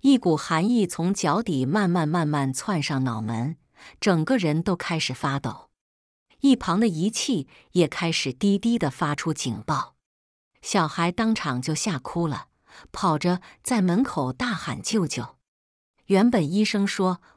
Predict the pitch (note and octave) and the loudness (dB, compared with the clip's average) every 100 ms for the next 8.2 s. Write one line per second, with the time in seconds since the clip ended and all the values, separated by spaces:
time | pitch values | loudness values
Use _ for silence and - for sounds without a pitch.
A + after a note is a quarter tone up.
0 | - E3+ D3 - C#3+ D3 F3+ D3+ B2+ C3 | -4 -2 -2 -4 -4 -4 -2 -2 0 -2
1 | E3 - _ _ _ - - - E3 E3+ | -4 -8 _ _ _ -20 -6 0 2 2
2 | E3+ E3 G3 E3+ E3+ D#3+ F3 E3 E3 C#3 | 0 -2 0 2 2 0 0 -2 0 -4
3 | - _ _ _ - D#3+ - D3+ D#3+ - | -6 _ _ _ -6 -6 -4 -4 -4 -2
4 | D#3+ D3+ - B2+ - _ _ _ _ _ | -2 -2 -4 -6 -8 _ _ _ _ _
5 | _ _ _ - F#3+ - D3+ E3+ E3 E3+ | _ _ _ -2 0 0 0 0 0 -2
6 | - F3+ F3 - _ - C4+ B3 G3+ - | 0 -2 -2 -6 _ -2 2 2 2 0
7 | C#3 B2+ C#3+ F#3+ C3 - D3 B2+ B2+ - | 0 0 2 2 0 -2 -4 -4 -6 -4
8 | - - | -6 -8